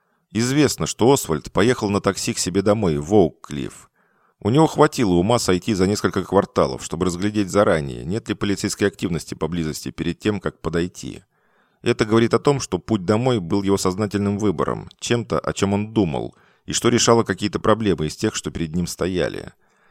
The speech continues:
Ему было понятно, что в скором времени будут опрошены все работники книгохранилища и выяснится, что он отсутствует.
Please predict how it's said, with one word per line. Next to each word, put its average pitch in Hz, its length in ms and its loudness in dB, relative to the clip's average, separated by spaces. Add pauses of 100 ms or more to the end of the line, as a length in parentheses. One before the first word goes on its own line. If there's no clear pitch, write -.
(240)
Ему 123 280 2
было 131 220 4
понятно, 123 500 2
что - 180 -4
в - 60 -4
скором 110 320 0
времени 113 300 2
будут 95 260 0
опрошены 101 420 0
все 110 200 0
работники 101 460 0
книгохранилища 92 920 -2
и 87 160 -4
выяснится, 101 520 -2
что 80 200 -2
он 98 100 0
отсутствует. - 800 -8